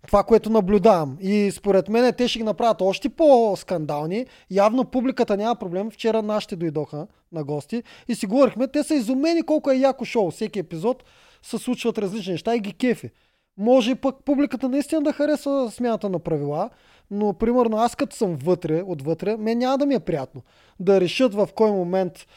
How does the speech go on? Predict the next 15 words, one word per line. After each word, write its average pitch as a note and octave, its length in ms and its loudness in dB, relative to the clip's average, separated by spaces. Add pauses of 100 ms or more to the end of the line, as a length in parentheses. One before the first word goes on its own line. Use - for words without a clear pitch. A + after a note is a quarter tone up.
(220)
заровете F#3 580 2
да D#3 120 -4
са - 140 -12
срещу - 360 -14
мене C4 420 0 (400)
и G#3 120 -4
всички, - 500 -6
да F3 200 0
нямам A3+ 320 0
облаги, B3+ 460 2
когато B3+ 380 -2
трябва, B3 320 0
като A#3 220 -10
на A3+ 80 -4
другите, G#3+ 680 -4